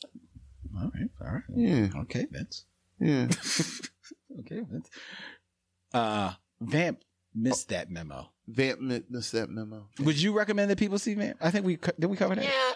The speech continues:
Speaker 2: no. Uh, w-, w-, well, I guess you go first. Would
Speaker 1: I don't know.
Speaker 2: No?
Speaker 1: No. I said just see,
Speaker 2: Yeah.
Speaker 1: watch Dusk, From Dusk Till Dawn.
Speaker 2: Yeah, I, I, I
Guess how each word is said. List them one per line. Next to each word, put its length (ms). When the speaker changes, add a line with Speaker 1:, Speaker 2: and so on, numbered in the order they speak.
Speaker 2:
no. 260
Uh, 140
w-, 220
w-, 220
well, 240
I 40
guess 220
you 120
go 100
first. 400
Would 160
Speaker 1:
I 60
don't 180
know. 220
Speaker 2:
No? 360
Speaker 1:
No. 320
I 80
said 400
just 200
see, 140
Speaker 2:
Yeah. 60
Speaker 1:
watch 300
Dusk, 320
From 140
Dusk 200
Till 140
Dawn. 160
Speaker 2:
Yeah, 60
I, 120
I, 100
I 40